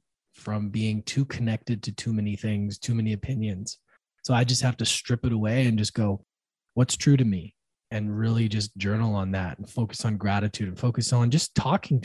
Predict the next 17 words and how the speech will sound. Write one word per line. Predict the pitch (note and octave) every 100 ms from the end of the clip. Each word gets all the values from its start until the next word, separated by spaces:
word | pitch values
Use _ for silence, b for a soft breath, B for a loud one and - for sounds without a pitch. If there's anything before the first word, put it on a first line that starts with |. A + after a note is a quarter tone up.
| B2
with | C3 A#2
myself | G2+ - - - - -
and | B2 G#2+ G2 - b b b
getting | D3+ F3 E3+
clarity, | - C#3+ G#3 C3+ F2+ - _
because | - C#3+ C#3
I | C#3+
think | - D#3+ D#3 - - _ _ _ _ _ -
it's | D3 -
hard | - D3 F#3 G3+
to | -
always | C3 B2 A#2+
have | G#2+ A2
clarity | - G#2 F#2 F#2+ G2+ - _ _ _ _
because | A#2 A#2+ B2 A#2
there's, | A#2 A#2+ A2+ A2 - _ _ _ -
we're | A#2 B2 A#2+